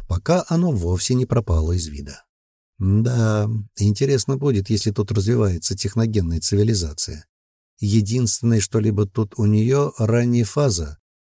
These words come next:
всё же в колесе не было мотора, либо экологическая ориентация. Впрочем, возможно и то, что нам случайно попался единственный чудак-экспериментатор на всю страну. Не вставая, я повернулся к Адельхейд.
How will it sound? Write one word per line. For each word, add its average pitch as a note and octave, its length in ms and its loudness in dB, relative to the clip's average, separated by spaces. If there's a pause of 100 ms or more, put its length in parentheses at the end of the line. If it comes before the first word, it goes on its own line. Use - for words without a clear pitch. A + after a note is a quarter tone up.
всё C3+ 300 0
же C3+ 280 0
в - 100 -10
колесе C3+ 400 -2
не A#2 160 2
было A#2+ 180 0
мотора, A2 600 -2 (380)
либо G#3 440 2
экологическая C3+ 760 0
ориентация. G2+ 840 -4 (400)
Впрочем, A2 500 0
возможно G#2 460 2
и A2 80 2
то, A#2 640 -2
что - 260 -2
нам G#2+ 200 2
случайно B2+ 640 0
попался B2+ 480 -2
единственный B2+ 720 0
чудак-экспериментатор G#2+ 1200 0
на G#2+ 120 2
всю G#2+ 160 -2
страну. E2 400 0 (800)
Не F2 120 0
вставая, B2 500 0
я G2+ 220 2
повернулся F2 540 0
к - 60 -8
Адельхейд. D#2 480 -6